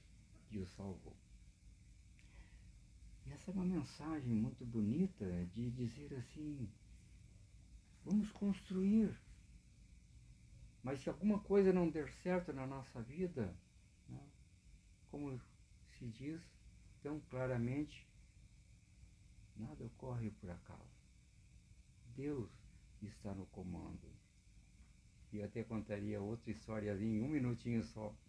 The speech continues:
Esse mesmo mestre estava num outro barco e de repente começou uma tempestade e no barco estava um barco pequeno de pescador,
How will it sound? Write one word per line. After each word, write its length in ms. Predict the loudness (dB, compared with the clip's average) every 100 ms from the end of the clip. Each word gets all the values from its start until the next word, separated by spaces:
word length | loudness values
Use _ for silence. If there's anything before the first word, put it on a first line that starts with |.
| -20 -20 -4
Esse 280 | 0 0 2
mesmo 680 | 2 4 2 2 2 2 0 -4 -18 -20 -20 -6
mestre 480 | 2 4 4 2 -4
estava 540 | 0 2 4 4 2 0 -16 -6
num 260 | 0 4 4
outro 260 | 2 0 -2
barco 520 | -2 -2 -4 -8 -12 -12 -18 -16 -2
e 720 | 6 8 10 10 10 8 6 2 -2 4
de 100 | 6
repente 360 | 6 2 0
começou 360 | 2 2 2 0
uma 80 | 0
tempestade 640 | 0 0 -2 -2 -4 0
e 60 | 2
no 100 | 2
barco 400 | 4 2 2 -6
estava 640 | -8 0 4 4 4 2 -2 -18 -6
um 60 | 0
barco 260 | 2 2 0
pequeno 340 | -4 2 4 4
de 100 | 2
pescador, 640 | -2 -2 0 2 4 2